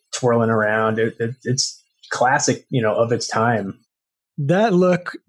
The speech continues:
Speaker 2: did not do John Waite any favors. Even at the, like, I remember seeing, uh, when the, when the video for Forget Me Not hit M T V, I remember seeing him and, and, and just thinking, "What the fuck? What happened to him?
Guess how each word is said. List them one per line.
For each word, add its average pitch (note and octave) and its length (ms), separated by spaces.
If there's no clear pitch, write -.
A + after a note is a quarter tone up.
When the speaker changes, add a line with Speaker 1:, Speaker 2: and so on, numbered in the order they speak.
Speaker 2:
did D#3 180
not D3 300
do C#3 160
John B2 320
Waite G#2+ 200
any A2+ 180
favors. G2 520
Even F#3 300
at E3+ 200
the, D3+ 180
like, E3+ 160
I F#3 60
remember B3 260
seeing, F3 580
uh, D#3 160
when D#3 160
the, D3 200
when D#3+ 80
the E3 60
video F#3 240
for - 140
Forget C3+ 340
Me A#2+ 140
Not G2 220
hit C3 220
M A#2 140
T A2+ 180
V, G2 240
I G2+ 40
remember G#2 260
seeing G2+ 380
him F#2+ 280
and, G#2 280
and, G2+ 280
and G#2 140
just - 160
thinking, G#2+ 400
"What G3 300
the G2+ 180
fuck? - 760
What - 160
happened G3 340
to C#3 80
him? D3+ 320